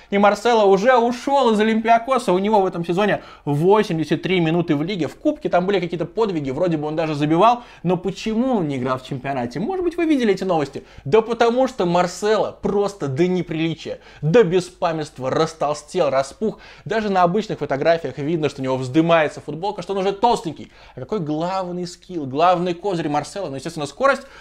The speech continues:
Скорость он так и не восстановил. Видимо, это какая-то физиология, потому что ещё в последние годы в Реале, когда он уже почти не играл, он пытался вытеснить Менди из состава, нанял тренера, думая: «Ща наберу форму».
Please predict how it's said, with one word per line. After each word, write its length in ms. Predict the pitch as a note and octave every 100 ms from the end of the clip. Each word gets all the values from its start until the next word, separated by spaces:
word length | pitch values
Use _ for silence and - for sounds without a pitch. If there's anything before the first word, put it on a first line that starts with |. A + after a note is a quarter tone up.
| - _
Скорость 320 | B3 B3+ F#3+
он 80 | D#3+
так 260 | G3 F#3
и 60 | D#3
не 200 | E3 D#3+
восстановил. 420 | C#3 E3 F#3+ B3+
Видимо, 260 | A3 A3 F#3+
это 80 |
какая-то 300 | D#3+ F#3+ F3+
физиология, 500 | D3+ D#3 E3+ A#3+ G#3
потому 380 | D#3+ D#3+ F3 G#3+
что 140 | - C#3+
ещё 160 | D3+
в 60 | -
последние 560 | D3+ - F#3 D#3+ C3+
годы 320 | C3 D#3 C3 A#2
в 40 |
Реале, 360 | C3+ E3 F3+ C3
когда 420 | A#2+ C3 D#3 C#3
он 80 | B2
уже 140 | A#2
почти 280 | B2 - D3
не 140 | C3
играл, 320 | C3 E3 G3+ - - -
он 120 | A#2
пытался 600 | - B2 - A2 - B2
вытеснить 520 | A#2 C#3 B2+ B2 A2+
Менди 320 | C3+ C#3+ C3+
из 120 | C3+ -
состава, 420 | C3 - D3+ B2
нанял 380 | D3 E3 D3 C3+
тренера, 340 | F#3 D3+ A#2+
думая: 300 | A#2+ B2+ A#2
«Ща 200 | - B2
наберу 280 | B2 C3+ D#3+
форму». 440 | B3 C4 C4+ -